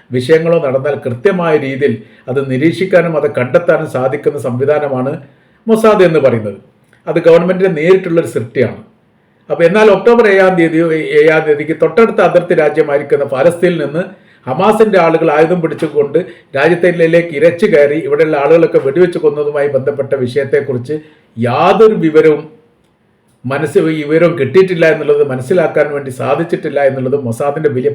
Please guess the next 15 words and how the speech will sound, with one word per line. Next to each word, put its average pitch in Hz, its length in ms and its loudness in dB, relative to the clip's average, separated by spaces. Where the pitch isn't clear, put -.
പരാജയമായിട്ട് 143 680 -2
വിലയിരുത്തുന്നു. 113 460 -6
രണ്ടാമത്തെ 185 640 2
വലിയ 175 180 2
പരാജയമാണ് 143 720 0
ഈ 131 140 -12
പറയപ്പെട്ടത്. 120 460 -2
പ്രകൃതിക്ഷോഭവുമായി 156 840 0
ബന്ധപ്പെട്ട് 135 600 -2
അതിൻ്റെ 147 240 -2
സംവിധാനത്തെക്കുറിച്ചൊക്കെ 147 1080 -2
മനസ്സിലാക്കാനും 135 800 -2
തീപിടുത്തവുമായി 156 560 -2
ബന്ധപ്പെട്ട 143 420 -4
വിഷയങ്ങളുണ്ടെങ്കിൽ 135 800 -4